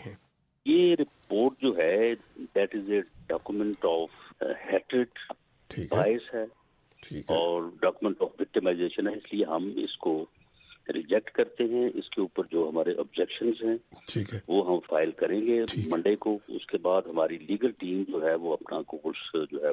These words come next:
Speaker 2: وہ لیگل کورس اس کو مکمل کرے گی۔
Speaker 1: ہوں۔
Speaker 2: ہاں، سپریم کورٹ جو فیصلہ کرے گی، کیونکہ سپریم کورٹ نے یہ جے آئی ٹی کو بنایا تھا۔
Speaker 1: ٹھیک ہے۔
Speaker 2: اس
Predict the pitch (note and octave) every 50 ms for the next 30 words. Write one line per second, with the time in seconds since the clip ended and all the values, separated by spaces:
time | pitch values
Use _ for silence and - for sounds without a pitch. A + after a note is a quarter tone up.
0 | - - D#2 D#2 D2+ D2+ - _ _ _ _ - - _ _ _ - D2+ E2 D#2+
1 | F2 E2+ - - - D#2+ D2+ - - D#2 - - E2 E2+ D#2+ D#2+ - D2+ D#2+ F2+
2 | F#2 - - E2+ G2 G#2+ G#2+ A2+ A2+ - _ _ - C#3+ A#2+ - - - _ _
3 | _ - - G#2+ G#2+ G#2+ F2+ C#2+ - - _ _ - - - - - - - A#2
4 | - - D#3+ F3+ G3+ G#3+ G#3+ - - E3+ D3+ C#3+ - - A2 A2 G#2+ - F#2+ F2
5 | - - - F2+ - - - D2+ D2+ - G2+ C3 - _ D3 C#3 - - D3+ C#3+
6 | - - - - - _ - B2+ C#3+ E3 F3+ F#3+ - E3+ D#3+ D#3 D3 D3+ D3 C3+
7 | B2+ A2+ - - F#2 F2 F2 - - - F#2 F2 - - C#2 C2+ - - - -
8 | - _ _ - - - A#2 G#2+ - A#2+ C3 - - _ - D3